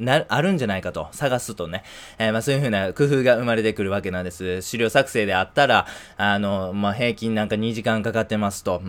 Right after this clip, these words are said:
ん、なんでこんなな、かかってんやろと。こうもうちょっと早くできひんかな、一時間にできひんかな。そこで初めて工夫が生まれるわけです。な、同じ作業で手間取ってるなと。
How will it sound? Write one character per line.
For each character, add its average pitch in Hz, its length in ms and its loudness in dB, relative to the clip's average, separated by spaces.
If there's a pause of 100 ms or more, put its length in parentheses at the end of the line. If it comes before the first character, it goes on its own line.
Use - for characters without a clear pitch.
ん、 90 80 -8
な 95 140 -4
ん 143 60 -2
で 170 80 -2
こ 208 100 0
ん 208 60 2
な 196 80 2
な、 185 140 2
か - 180 -12
か 143 80 2
っ 139 40 -2
て 135 140 -4
ん 123 60 -4
や 95 80 -2
ろ 85 100 -4
と。 78 200 -6 (840)
こ 101 80 -6
う - 20 -4
も 113 140 2
う 156 40 0
ち 156 60 -4
ょ 147 40 -4
っ - 20 -4
と 110 60 -2
早 113 160 4
く 143 60 -4
で 131 120 -2
き 135 80 -6
ひ 127 80 -2
ん - 20 -4
か 98 80 -4
な、 90 80 -8
一 113 180 -6
時 180 80 0
間 123 140 2
に 107 60 0
で 156 100 4
き 156 80 -8
ひ 131 80 -4
ん - 20 -4
か 98 120 -4
な。 85 180 -6 (160)
そ 170 160 -2
こ 196 140 0
で 185 180 0
初 117 240 -2
め 113 60 -4
て 101 80 -6
工 113 140 -6
夫 104 140 -4
が 104 120 -2
生 113 100 -8
ま 101 140 0
れ 98 100 -2
る 92 140 -6
わ 92 100 -2
け - 80 -8
で 90 80 -4
す。 90 220 -8 (320)
な、 120 180 0
同 160 240 2
じ 190 60 -4
作 247 180 -4
業 175 140 0
で 101 80 0
手 120 100 -6
間 113 140 0
取 110 100 2
っ - 20 -16
て 107 120 -2
る 104 80 0
な 98 120 -2
と。 82 140 -6